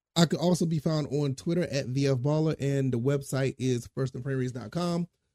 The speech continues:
First and frame rates dot com. All right, let, let's just jump into this.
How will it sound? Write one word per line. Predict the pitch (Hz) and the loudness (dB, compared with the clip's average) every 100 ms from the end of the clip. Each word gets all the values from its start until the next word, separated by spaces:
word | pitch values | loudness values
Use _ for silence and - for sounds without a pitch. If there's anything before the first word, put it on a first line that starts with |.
| _ | _
First | 196 196 - | 6 6 6
and | 175 | 4
frame | 185 175 160 | 4 4 4
rates | 156 131 | 4 2
dot | 139 143 143 - | 0 2 2 -2
com. | - - 143 135 110 107 - _ _ - | -6 0 2 2 0 -6 -12 _ _ 2
All | 226 | 6
right, | 214 160 | 6 6
let, | - 269 | 4 4
let's | 403 - | 4 6
just | 294 151 | 6 8
jump | 196 - | 8 8
into | 190 156 175 | 4 6 4
this. | 127 113 - | 2 -2 -6